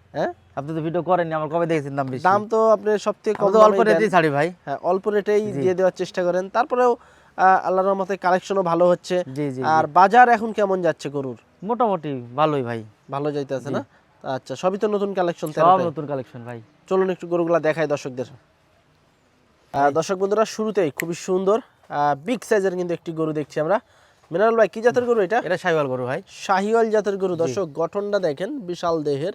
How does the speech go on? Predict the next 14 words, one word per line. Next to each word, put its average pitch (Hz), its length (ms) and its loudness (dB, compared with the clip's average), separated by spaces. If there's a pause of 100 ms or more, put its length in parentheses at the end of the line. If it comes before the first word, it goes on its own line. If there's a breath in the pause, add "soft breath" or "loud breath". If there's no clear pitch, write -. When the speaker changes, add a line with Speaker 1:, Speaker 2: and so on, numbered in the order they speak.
Speaker 2:
বিশাল 156 340 -2
ফেমের 143 240 -8
গরু 165 100 -2
Speaker 1:
আহ, 160 200 0
Speaker 2:
ভাই। 117 180 -8
Speaker 1:
লাল 170 280 0
কালারের 214 380 4
শাহিওয়াল 208 500 0
জাতের 190 260 -2
গরু। 185 300 -2
দাঁতে 185 280 -4
কি 233 120 -4
অবস্থা 220 260 -4
ভাই? 208 200 0